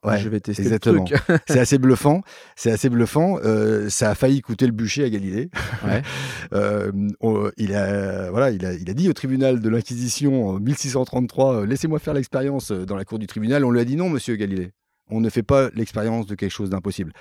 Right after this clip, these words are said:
Speaker 1: Ça paraissait tellement impossible
Speaker 2: Que
Speaker 1: qu'on ne lui a pas laissé faire. Et c'est normal parce que c'est très contre-intuitif.
Speaker 2: Mais oui.
Speaker 1: Voilà. Euh, généralement, ça choque. On n'arrive pas à croire qu'une bouteille d'eau pleine arrive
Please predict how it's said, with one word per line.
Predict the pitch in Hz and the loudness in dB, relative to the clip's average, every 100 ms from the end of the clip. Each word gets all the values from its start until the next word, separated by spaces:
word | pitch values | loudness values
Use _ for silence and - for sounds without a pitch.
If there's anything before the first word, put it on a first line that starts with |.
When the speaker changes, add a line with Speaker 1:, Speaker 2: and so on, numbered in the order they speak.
| - | -18
Speaker 1:
Ça | - 104 | -8 -4
paraissait | 110 117 | -4 -4
tellement | - 175 143 | -2 0 0
impossible | 110 - 95 143 _ - | -2 -4 -6 -10 _ -10
Speaker 2:
Que | 104 - | -8 -6
Speaker 1:
qu'on | - 107 | -4 -2
ne | 104 | 0
lui | |
a | 104 | -2
pas | 117 | -2
laissé | 110 113 | -2 -2
faire. | 104 - | -4 -4
Et | |
c'est | - | -2
normal | 139 185 117 | 0 0 0
parce | 101 | -4
que | 92 | -10
c'est | |
très | - 131 | -10 -6
contre-intuitif. | 117 107 104 101 98 | -4 -4 -4 -2 0
Speaker 2:
Mais | 92 | 2
oui. | 120 95 - | 0 -2 -4
Speaker 1:
Voilà. | 104 85 - - - | -2 -2 -6 -20 -4
Euh, | 95 98 98 92 95 | 0 0 0 -2 -4
généralement, | 101 95 117 | -2 0 0
ça | - | -2
choque. | 107 156 | 0 -2
On | - 104 | 0 -2
n'arrive | 95 98 - | -2 -4 0
pas | 151 | 0
à | |
croire | 117 131 | 2 0
qu'une | - 104 | 0 -4
bouteille | 101 98 | -2 -2
d'eau | 92 | 0
pleine | 123 127 147 | 0 0 -2
arrive | 95 98 95 | -4 -2 -4